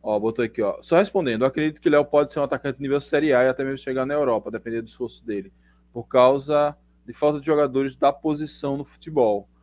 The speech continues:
Pois é, é, Likes, mas aí ele, a gente precisa ter paciência com a formação dele, né? Não dá pra queimar etapas, assim como teve paciência com o Valdo, né, paciência com o Anderson, com o Adrian, não vai ser diferente com,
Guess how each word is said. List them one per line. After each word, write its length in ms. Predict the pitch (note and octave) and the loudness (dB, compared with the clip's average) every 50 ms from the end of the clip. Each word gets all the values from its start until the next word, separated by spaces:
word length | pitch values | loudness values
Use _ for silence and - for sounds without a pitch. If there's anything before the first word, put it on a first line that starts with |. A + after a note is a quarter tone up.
| _ _ _ _ _ _ _ _ _ _ _ _ _ | _ _ _ _ _ _ _ _ _ _ _ _ _
Pois 220 | - E3 F3+ F3 | 0 0 2 4
é, 400 | F#3 D#3+ D3 C#3 C3 B2 A2+ - - _ _ _ _ _ _ | 4 6 6 6 6 4 2 -2 -6 _ _ _ _ _ _
é, 520 | - A#2+ A#2 A#2 A#2 A#2 A2+ A2+ A2+ A2 A2 A2+ | 0 2 4 6 6 6 6 4 4 2 2 2
Likes, 360 | A#2 A2+ A2+ A#2 - - - | 2 2 2 0 -2 -6 -2
mas 400 | C#3 C#3 C#3 D3+ E3+ F3 F3 F#3 | 2 4 4 6 4 4 2 2
aí 80 | E3+ | 2
ele, 240 | E3+ E3 E3+ E3 - - _ _ | 2 2 0 -2 -4 -6 _ _
a 100 | - C#3+ | -4 -2
gente 160 | D3+ D#3+ E3 E3 | -2 -2 -4 -8
precisa 240 | - E3 - F3+ | -8 -8 -8 -2
ter 120 | - F#3+ F#3 | 0 0 2
paciência 720 | - F#3+ F#3+ F#3+ - - F#3 E3+ E3+ F3 F3 - - G3 F3 | 4 2 2 2 0 -2 0 0 0 0 -2 -2 -4 -4 -2
com 100 | - F3+ | 0 -2
a 60 | F3 | 0
formação 560 | - G3 F#3 F#3 F3 F3 F3 - F3 F3+ F#3+ | 0 0 0 2 0 0 -2 -2 -4 -4 -2
dele, 320 | F#3+ E3 C3 A2 G#2 G#2 | -2 -2 -2 -4 -6 -8
né? 200 | G2+ G#2 G#2+ A2+ | -10 -10 -10 -10
Não 240 | A2+ A#2+ A#2 A2+ A2+ | -8 -10 -10 -10 -6
dá 220 | A#2 A#2 A2+ A2+ A#2 | -2 -2 0 0 -2
pra 400 | - C3 C3 B2+ B2+ B2+ B2+ - _ _ _ _ _ _ _ | -2 -2 0 0 0 0 -2 -6 _ _ _ _ _ _ _
queimar 360 | - C#3 C3+ C3+ C3 C3 C#3 | -6 -6 -2 0 0 0 0
etapas, 480 | - _ - A#2+ A#2 B2 B2 C3+ B2+ A2+ | 0 _ 2 2 4 4 2 0 -4 -10
assim 140 | B2+ C#3 | -10 -10
como 180 | C#3+ D3+ D3 C#3+ | -8 -8 -8 -6
teve 180 | - D3+ C3 - | -6 -8 -4 -2
paciência 460 | - C#3+ C3+ - C3 A#2+ - - A#2 | -2 -2 -2 -2 -6 -8 -8 -10 -14
com 160 | - D#3 D#3+ | -12 -12 -8
o 40 | D#3 | 0
Valdo, 580 | D#3 D#3 C#3+ C#3+ C#3 C#3 C#3 C3+ B2+ C3 C3 _ _ _ _ _ - | 4 6 8 10 10 8 6 4 0 -6 -10 _ _ _ _ _ -14
né, 80 | B2 A#2 A2 - | -12 -12 -10 -6
paciência 460 | - A#2+ - - A#2+ A2 - - B2+ - | -6 -6 -6 -6 -8 -8 -6 -6 -8 -6
com 180 | _ - D#3+ | _ -4 -2
o 60 | D#3 | -2
Anderson, 600 | D3+ D3 D3 D3 C#3+ C#3+ C#3 C3+ - - C#3+ C3 - _ _ _ _ _ _ - | 0 0 0 -2 -2 -2 -4 -6 -6 -6 -8 -8 -8 _ _ _ _ _ _ -6
com 100 | D#3 D#3 | 0 2
o 60 | D3 | 4
Adrian, 520 | C3+ C#3 C#3 C#3 C#3 C#3 C#3+ C#3+ C#3+ C#3+ C#3+ _ _ _ _ - | 6 6 6 6 4 4 0 -2 -4 -4 -6 _ _ _ _ -10
não 180 | C3 D3 D#3 E3+ | -4 -2 2 4
vai 140 | E3+ F3 E3+ | 4 2 2
ser 120 | - D#3+ | 0 -4
diferente 460 | D3 - - D#3+ D3 C#3+ C#3+ C3+ - | -6 -4 -4 -4 -2 -4 -6 -10 -10
com, 640 | _ - D3+ D3 D3 C#3+ C#3+ C#3+ C#3 C3+ B2 G#2 | _ -6 -6 -4 -4 -4 -4 -6 -6 -8 -10 -14